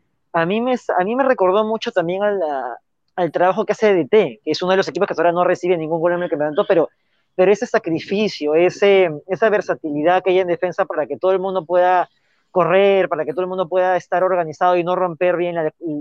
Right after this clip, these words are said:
la línea de cuatro hombres al fondo, yo creo que es muy meritoria y hacen que, que cuando tengan que visitar acá Lima o a, o, o, o a otra región, tanto Stein como, como A D T son equipos muy duros y que no, no son una perita en dulce, al contrario, yo,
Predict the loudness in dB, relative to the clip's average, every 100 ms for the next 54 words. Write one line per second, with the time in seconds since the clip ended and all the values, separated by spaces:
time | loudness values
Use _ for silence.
0 | -8 -6 -4 -4 -4 -2 -2 -4 -6 -6
1 | -4 -4 0 -2 0 -2 -2 -4 -8 -6
2 | -6 -2 0 4 4 2 0 -4 -6 -6
3 | -4 -4 -8 _ _ _ _ _ _ _
4 | _ 0 2 0 2 0 4 2 0 0
5 | 2 2 0 0 -2 -2 0 0 0 -2
6 | -4 -6 -8 -6 -6 -6 -6 -2 2 4
7 | 2 2 0 0 2 2 2 -2 -4 -4
8 | -2 -6 -2 -2 -2 -4 -6 -8 -12 -8
9 | 0 0 2 -2 -2 -4 -2 -2 0 2
10 | 4 4 2 2 -2 -6 -4 -2 -2 -2
11 | -6 -10 -20 _ _ _ _ _ _ _
12 | _ _ _ -2 -2 2 4 2 4 2
13 | 2 -2 -2 2 4 4 -2 -6 0 2
14 | 4 2